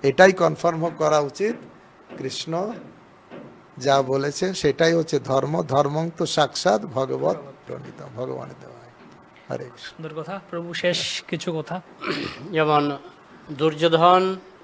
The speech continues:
Speaker 3: চোদ্দ বছর রাজত্ব করেছিলেন মোটামুটি।
Speaker 2: হ্যাঁ।
Speaker 3: হিসাব করে দেখা যায় মোটামুটি চোদ্দ বছর রাজত্ব করেছিলেন। আর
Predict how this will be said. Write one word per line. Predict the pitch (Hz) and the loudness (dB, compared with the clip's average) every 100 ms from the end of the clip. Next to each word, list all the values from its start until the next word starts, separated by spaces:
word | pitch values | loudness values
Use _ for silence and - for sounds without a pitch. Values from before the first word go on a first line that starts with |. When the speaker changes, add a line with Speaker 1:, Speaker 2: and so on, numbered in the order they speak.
| - - - | -20 -20 -14
Speaker 3:
চোদ্দ | - 156 156 165 | -6 -2 4 6
বছর | 165 165 180 175 175 165 - - - - - | 6 6 6 8 6 2 -6 -16 -20 -20 -8
রাজত্ব | 151 156 151 - 151 | -2 0 0 -4 -4
করেছিলেন | 135 135 143 131 | -2 -4 -4 -4
মোটামুটি। | 127 123 120 113 - - - - - | -4 -4 -4 -6 -12 -18 -20 -20 -14
Speaker 2:
হ্যাঁ। | 160 139 - - - | -14 -14 -20 -20 -12
Speaker 3:
হিসাব | 135 139 - | -4 -4 -2
করে | 139 156 | -4 0
দেখা | 139 147 | 0 2
যায় | 180 | 2
মোটামুটি | 185 151 160 175 190 | 2 2 2 2 0
চোদ্দ | 175 160 160 | -2 0 2
বছর | 156 165 | 2 2
রাজত্ব | 151 143 135 135 | 0 0 -4 -8
করেছিলেন। | 117 113 - 113 110 104 - - - - - - | -8 -10 -12 -16 -16 -18 -20 -20 -20 -20 -20 -10
আর | 135 123 123 123 120 | -2 0 0 0 -4